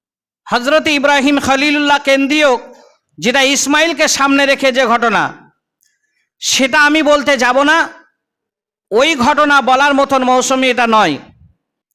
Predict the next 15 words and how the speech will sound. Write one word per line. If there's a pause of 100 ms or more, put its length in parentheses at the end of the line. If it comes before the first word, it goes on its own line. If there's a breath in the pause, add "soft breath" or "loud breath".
(180)
আমি
যেটা
বলতে
যাচ্ছি
সেটা
হলো
এই (440 loud breath)
যে,
ক্বালা
আমরুন
সামি'তু (440)
উবাইদ
ইবনে (420)
উমাইরিন
ইয়াকুলু